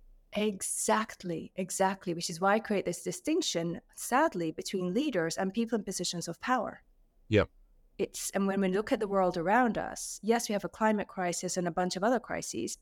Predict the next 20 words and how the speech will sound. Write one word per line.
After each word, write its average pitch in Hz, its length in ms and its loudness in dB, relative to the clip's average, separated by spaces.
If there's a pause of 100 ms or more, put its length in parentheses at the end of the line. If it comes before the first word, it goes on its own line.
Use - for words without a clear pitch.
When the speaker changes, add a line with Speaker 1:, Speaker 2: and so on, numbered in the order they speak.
Speaker 1:
but 185 160 4
at - 160 -2
the, 175 100 0 (160)
at 175 160 -2
the 175 60 -2
base 156 420 -2
of 156 100 -2
it, - 360 -10 (360)
it's 226 200 -2
a - 20 6
leadership 247 440 0
crisis. - 460 -8
We 190 80 -2
don't 302 220 0
have 311 240 2
the - 140 -2 (100)
pe-, 233 140 -8 (340)
we 233 80 4
don't 311 220 6
have 320 220 2